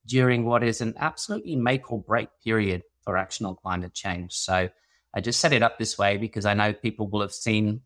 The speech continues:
read many climate change reports with, uh, very significant warnings in them. But this one, I think, has particular gravity to it because we won't get another one of these until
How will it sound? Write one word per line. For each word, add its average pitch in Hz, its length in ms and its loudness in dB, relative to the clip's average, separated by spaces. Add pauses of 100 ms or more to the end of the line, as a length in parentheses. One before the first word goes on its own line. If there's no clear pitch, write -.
read 110 300 0
many 107 420 0 (380)
climate 110 320 -2
change 113 340 2
reports - 840 -2
with, 110 240 -4
uh, 104 160 2
very 113 180 4
significant 135 480 2
warnings 123 320 2
in 117 140 4
them. 117 200 2
But 117 200 0
this 170 200 0
one, 160 140 4
I 139 80 4
think, 131 220 0
has 117 200 0
particular - 640 -6
gravity 98 420 -2
to 92 200 -8
it 92 220 -6
because 95 600 -8 (460)
we 110 140 -2
won't 117 240 2
get 104 120 0
another 101 300 0
one 101 160 -2
of 95 100 -6
these 104 520 -2
until 107 560 -2